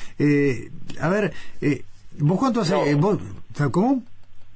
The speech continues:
Speaker 2: Eh, es como decir, sí, era muy importante cuidar ese tipo de
Speaker 1: Sí.
Speaker 2: aspectos
Speaker 1: Sí, sí,
Speaker 2: porque
Speaker 1: claro.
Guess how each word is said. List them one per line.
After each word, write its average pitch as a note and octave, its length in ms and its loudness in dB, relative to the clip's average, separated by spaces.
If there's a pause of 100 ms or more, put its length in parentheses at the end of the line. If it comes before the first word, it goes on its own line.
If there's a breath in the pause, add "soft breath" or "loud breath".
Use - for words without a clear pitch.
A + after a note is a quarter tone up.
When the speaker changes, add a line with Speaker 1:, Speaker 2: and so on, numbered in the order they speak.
(240 loud breath)
Speaker 2:
Eh, C#3 220 4
es C3+ 80 0
como C3 280 2
decir, A2 380 0
sí, A#2+ 180 4
era A#2+ 340 4
muy C3 160 2
importante B2 500 0
cuidar A2+ 280 2
ese A2 180 -4
tipo A2 280 0
de G#2 60 0
Speaker 1:
Sí. B2 80 -2
Speaker 2:
aspectos A#2 320 0
Speaker 1:
Sí, G3+ 60 4
sí, F3 160 2
Speaker 2:
porque D#3 120 2
Speaker 1:
claro. C#3+ 320 0